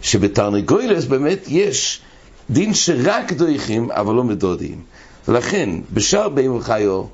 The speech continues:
אז אין לך נמי, אפשר גם לעשות את המדודים. אבל, דהיינו, עוקרים לו, אבל מדודים כן. לגבי תרנגולת, זה הסייפא, שלכן מדויק שדווקא דוחים. אומרת הגמרא, אמר אביי, היימן דשוחט תרנגולת,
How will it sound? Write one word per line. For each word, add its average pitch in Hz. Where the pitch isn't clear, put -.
אז 101
אין 104
לך 104
נמי, 98
אפשר 95
גם 101
לעשות 104
את 113
המדודים. 113
אבל, 107
דהיינו, 113
עוקרים 120
לו, 101
אבל 107
מדודים 113
כן. 95
לגבי 85
תרנגולת, 95
זה 110
הסייפא, 156
שלכן 123
מדויק 151
שדווקא 135
דוחים. 101
אומרת 101
הגמרא, 123
אמר 101
אביי, 113
היימן 113
דשוחט 120
תרנגולת, 98